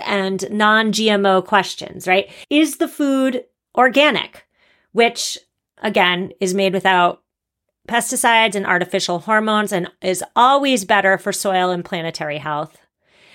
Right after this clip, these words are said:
Are the crops in the product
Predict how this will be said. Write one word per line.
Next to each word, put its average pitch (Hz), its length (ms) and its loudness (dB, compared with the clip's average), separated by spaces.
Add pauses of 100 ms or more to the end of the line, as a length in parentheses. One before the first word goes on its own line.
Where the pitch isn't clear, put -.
(300)
Are 226 240 4
the 233 120 2
crops - 680 0 (120)
in 247 400 0
the 214 80 -2
product 220 680 0